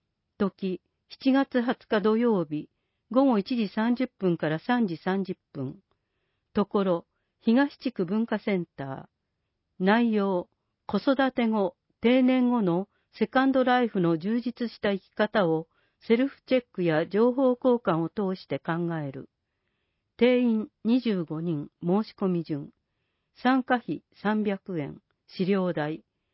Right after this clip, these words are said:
持ち物、筆記用具。申し込み方法、電話で問い合わせ先へ。問い合わせ先、座間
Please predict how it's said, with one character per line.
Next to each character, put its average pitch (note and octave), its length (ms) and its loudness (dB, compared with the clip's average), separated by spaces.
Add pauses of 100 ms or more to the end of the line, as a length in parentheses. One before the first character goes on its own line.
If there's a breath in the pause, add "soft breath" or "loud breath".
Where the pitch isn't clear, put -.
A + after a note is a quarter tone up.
(320)
持 G#3+ 160 0
ち C#4 160 0
物、 E3+ 460 0 (160)
筆 G3 120 -8 (100)
記 B3+ 140 0
用 A#3 240 2
具。 C#3+ 280 -8 (600)
申 A#3+ 200 2
し - 120 -18
込 C4 100 2
み A#3+ 140 4
方 A3 260 -2
法、 D3 420 -6 (160)
電 A3+ 260 2
話 A#3 120 0
で A3 120 2
問 G#3 240 -2
い G3+ 80 2
合 G3 60 2
わ G3+ 100 0
せ F3 140 -10
先 D#3+ 340 -8
へ。 D3 180 -6 (920)
問 C4 180 4
い B3+ 60 2
合 A#3+ 80 2
わ A#3+ 100 -2
せ A3 140 -2
先、 - 480 -4 (500)
座 A#3 200 2
間 G3 260 0